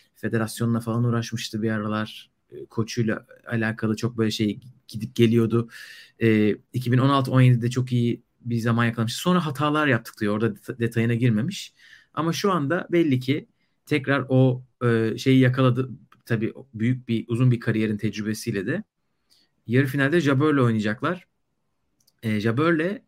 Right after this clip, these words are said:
yaşıt olmaları lazım. En azından junior beraber oynamışlar. Ve kritik noktalarda Jabeur Garcia'yı elemiş. Basın toplantısında da bu soruluyor. Roland Garros'un yarı finalinde elemiş, e, kızlar turnuvasında. E, "O zamandan beri slice'larla, drop'larla oynuyordu."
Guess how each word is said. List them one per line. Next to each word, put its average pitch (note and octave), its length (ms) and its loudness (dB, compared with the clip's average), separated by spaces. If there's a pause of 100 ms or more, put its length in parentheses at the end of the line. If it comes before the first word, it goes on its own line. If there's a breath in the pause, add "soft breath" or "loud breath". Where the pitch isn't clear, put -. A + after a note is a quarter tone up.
yaşıt A#2 640 -4
olmaları G2+ 460 -2
lazım. B2+ 400 -6
En C#3+ 100 -2
azından C3+ 340 2
junior C3 260 4 (720)
beraber B2+ 240 0
oynamışlar. F#3 540 -2 (480 loud breath)
Ve E3 320 2
kritik C3 340 2
noktalarda D#3 400 0
Jabeur C#3+ 300 0
Garcia'yı C3 540 2
elemiş. C#3 680 -2
Basın B2 240 -8
toplantısında C3 420 -2
da C#3+ 60 0
bu C3+ 60 0
soruluyor. C3+ 320 0
Roland A#2+ 240 2
Garros'un B2+ 240 2
yarı B2 140 2
finalinde B2+ 320 2
elemiş, A2+ 420 -4 (520 loud breath)
e, G#2+ 180 0
kızlar A#2 360 0
turnuvasında. A#2 640 -2 (540 loud breath)
E, G#2+ 200 -2 (380)
"O C3 120 4
zamandan C#3 520 4
beri C3+ 260 4
slice'larla, C3+ 920 2
drop'larla B2+ 500 2
oynuyordu." G#2+ 540 0